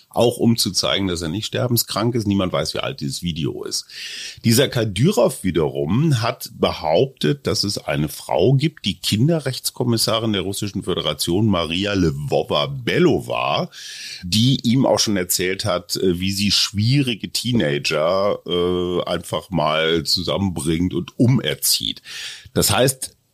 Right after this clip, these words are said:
der Kinderklau hat einen Namen, Maria Lvova-Belova, zumindest mal an entscheidender Stelle.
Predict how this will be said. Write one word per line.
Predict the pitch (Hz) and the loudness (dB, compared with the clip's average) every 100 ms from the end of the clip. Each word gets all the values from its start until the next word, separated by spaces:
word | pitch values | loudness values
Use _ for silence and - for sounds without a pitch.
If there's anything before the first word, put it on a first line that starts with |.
| _ | _
der | 208 185 - - - - - - 92 | -18 -14 -14 -14 -16 -16 -2 0 2
Kinderklau | - 117 135 - 104 110 | 2 2 2 2 2 2
hat | 107 - | 0 0
einen | 101 | 0
Namen, | 92 78 65 69 | 2 0 0 -2
Maria | 67 65 82 104 107 107 107 104 | -2 -2 0 2 2 2 2 4
Lvova-Belova, | 101 95 85 92 95 95 92 87 90 90 78 52 - | 4 2 2 0 2 0 0 -2 0 2 2 0 -4
zumindest | - 82 107 104 | -4 0 2 0
mal | - 90 - | 0 -2 0
an | 85 | -4
entscheidender | - 80 - 71 82 87 80 | -2 -2 -2 -2 -2 -4 -2
Stelle. | - 95 98 58 | -2 0 0 0